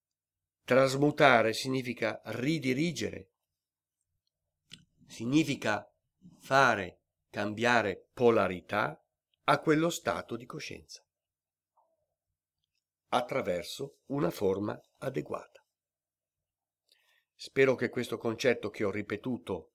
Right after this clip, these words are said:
all'asfissia possa veramente essere penetrato entro tutti quanti noi.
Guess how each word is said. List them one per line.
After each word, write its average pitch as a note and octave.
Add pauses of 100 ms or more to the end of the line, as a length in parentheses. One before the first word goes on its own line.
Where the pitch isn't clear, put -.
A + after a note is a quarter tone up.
(460)
all'asfissia G2+ (840)
possa A2+
veramente G2+
essere F#2
penetrato G#2+ (600)
entro B2+
tutti A2+
quanti F2
noi. C2+